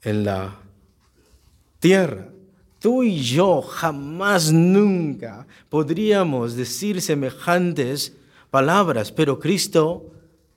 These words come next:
Cristo sí. Cristo sí lo puede decir,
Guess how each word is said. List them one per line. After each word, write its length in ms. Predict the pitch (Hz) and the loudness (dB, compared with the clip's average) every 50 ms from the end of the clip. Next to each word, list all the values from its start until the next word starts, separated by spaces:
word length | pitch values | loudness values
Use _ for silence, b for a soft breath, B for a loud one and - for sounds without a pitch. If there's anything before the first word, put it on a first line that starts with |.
| _ _ _ _ _ _ _ _ _ _ | _ _ _ _ _ _ _ _ _ _
Cristo 380 | - 156 196 214 208 - 214 202 | 0 2 4 4 4 2 0 -2
sí. 540 | 208 - 226 247 269 247 - - - - _ _ _ _ _ _ _ _ _ _ _ _ _ _ - _ _ _ _ _ | -2 -2 -4 -4 -6 -6 -10 -14 -16 -20 _ _ _ _ _ _ _ _ _ _ _ _ _ _ -20 _ _ _ _ _
Cristo 300 | - 208 208 214 - 202 | 0 2 2 2 0 -2
sí 300 | - - - - 240 247 | 0 0 0 0 0 2
lo 180 | 240 220 165 151 | 2 2 2 2
puede 300 | 180 180 175 160 147 139 | 2 2 4 4 4 2
decir, 600 | 127 - - - 98 92 90 90 - - - | 0 0 -4 -8 -10 -10 -12 -14 -18 -20 -20